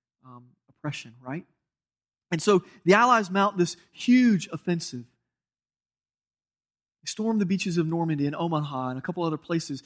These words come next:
They send planes over and they, they drop paratroopers back there. And that day succeeded. The Allies began the process of taking back Europe.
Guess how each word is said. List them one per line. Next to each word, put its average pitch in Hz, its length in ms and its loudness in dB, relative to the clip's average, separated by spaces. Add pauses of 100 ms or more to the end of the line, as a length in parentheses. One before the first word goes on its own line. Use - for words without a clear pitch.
(160)
They 185 80 2
send 226 300 0
planes 233 420 0
over 165 240 4
and 151 80 0
they, 151 140 2
they 170 180 0
drop 202 340 -2
paratroopers 185 540 0
back 175 240 -2
there. 143 160 -2 (220)
And 180 320 2
that 202 400 2
day 226 460 2 (200)
succeeded. 156 800 -8 (1200)
The 156 120 4
Allies 214 400 2
began 170 380 0
the 240 80 2
process 185 540 -4
of 151 140 -8
taking 185 400 -4
back 147 300 -4
Europe. 196 220 -4